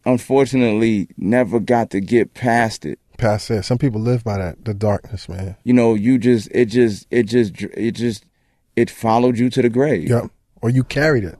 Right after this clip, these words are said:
Speaker 1: Or you took
Speaker 2: You,
Speaker 1: it with
Speaker 2: you,
Speaker 1: you to
Speaker 2: you
Speaker 1: the
Speaker 2: ca-,
Speaker 1: grave.
Speaker 2: you carried it.
Speaker 1: Yeah. Yeah. And I just, you know, and my son gives me so much joy that
Speaker 2: He's four years old now?
Speaker 1: Yeah. He gives me so much joy that it's, for me,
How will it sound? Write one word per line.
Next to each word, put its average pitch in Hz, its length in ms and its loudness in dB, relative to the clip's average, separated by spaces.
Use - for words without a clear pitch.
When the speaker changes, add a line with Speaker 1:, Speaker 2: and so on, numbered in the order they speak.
Speaker 1:
Or 123 120 4
you 143 160 0
took 175 260 2
Speaker 2:
You, - 100 6
Speaker 1:
it 131 40 0
with 123 180 6
Speaker 2:
you, 120 60 2
Speaker 1:
you 117 40 2
to 123 80 0
Speaker 2:
you - 20 0
Speaker 1:
the - 120 4
Speaker 2:
ca-, - 20 -2
Speaker 1:
grave. 104 180 4
Speaker 2:
you - 40 0
carried 160 320 2
it. 95 120 -6
Speaker 1:
Yeah. 151 340 2
Yeah. 139 340 2
And 139 160 0
I 143 80 2
just, 127 300 -8
you 147 120 0
know, 120 360 2
and 127 140 4
my 131 180 4
son 143 400 -2
gives 123 180 2
me 131 160 2
so 135 240 0
much 120 340 0
joy 139 560 2
that 113 340 2
Speaker 2:
He's - 100 -18
four 165 160 4
years 156 160 2
old 165 160 4
now? 190 140 -4
Speaker 1:
Yeah. 110 440 0
He 135 140 0
gives 127 160 2
me 131 100 2
so 131 160 -2
much 127 200 2
joy 127 380 4
that 113 340 -2
it's, 123 300 0
for - 160 -8
me, 143 500 0